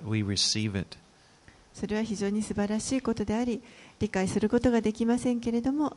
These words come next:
Speaker 2: でも私たちはそのことを受け取ります。
Speaker 1: And, and we, we look forward to living the rest of the days that we have on this earth as your children.
Speaker 2: そして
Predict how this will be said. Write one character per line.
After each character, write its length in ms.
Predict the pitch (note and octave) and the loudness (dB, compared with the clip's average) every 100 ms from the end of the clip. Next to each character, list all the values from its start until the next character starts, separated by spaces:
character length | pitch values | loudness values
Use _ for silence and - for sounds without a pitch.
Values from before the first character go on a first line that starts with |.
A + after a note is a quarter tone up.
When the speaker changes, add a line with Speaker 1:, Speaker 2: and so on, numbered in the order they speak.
| - | -4
Speaker 2:
で 80 | - | -2
も 260 | C#4+ C4+ - - | 2 2 2 -4
私 260 | F#3+ F3+ F3 | -6 -4 -4
た 100 | F3+ | -4
ち 140 | A#3 | 0
は 100 | C4 | 0
そ 140 | B3 | 2
の 100 | G#3 G3+ | 0 -2
こ 100 | G3 | -2
と 220 | B3 C#4 | 0 0
を 20 | - | -2
受 60 | F#3 | -4
け 100 | F3+ | 0
取 200 | F3+ F3 | 2 2
り 60 | |
ま 140 | F3 F3+ | 2 2
す。 80 | A#2 | 2
Speaker 1:
And, 160 | A2 - | 0 0
and 160 | A2 G#2+ | 0 2
we, 300 | A2 G#2+ G#2+ - - - - - - - - _ - _ _ - - - | 2 2 0 -8 -20 -20 -20 -20 -20 -20 -20 _ -20 _ _ -20 -20 -4
we 120 | A#2+ | 0
look 240 | A2 A2 - | 2 0 -2
forward 640 | - B2+ B2 G#2+ F#2 D#2 - - _ _ _ _ - - _ - - - - - | 0 4 6 6 0 -4 -14 -20 _ _ _ _ -20 -20 _ -20 -20 -20 -20 -4
to 100 | A2 | 0
living 580 | A2+ A#2 C3 A#2 G2 - - - _ | 4 4 6 4 4 -4 -14 -20 _
the 60 | G#2 | 2
rest 340 | A#2 C#3 B2+ | 4 4 2
of 80 | A2 | -2
the 60 | A2+ | -2
days 480 | G2 A#2 A#2+ G#2+ - | 2 2 2 0 -4
that 80 | - | -2
we 120 | B2 | 0
have 280 | B2+ G2 G2 | 4 4 2
on 140 | G#2 | 2
this 240 | C3 - | 4 6
earth 260 | G#2+ G2 - | 4 4 0
as 220 | G#2+ G2 | -2 0
your 120 | A#2 | 2
children. 480 | B2+ - G2+ E2+ E2 - - - - - - - - | 2 2 0 0 -8 -10 -18 -20 -20 -20 -20 -20 -6
Speaker 2:
そ 120 | G#3+ | -4
し 60 | - | 0
て 320 | B3+ B3+ | 4 4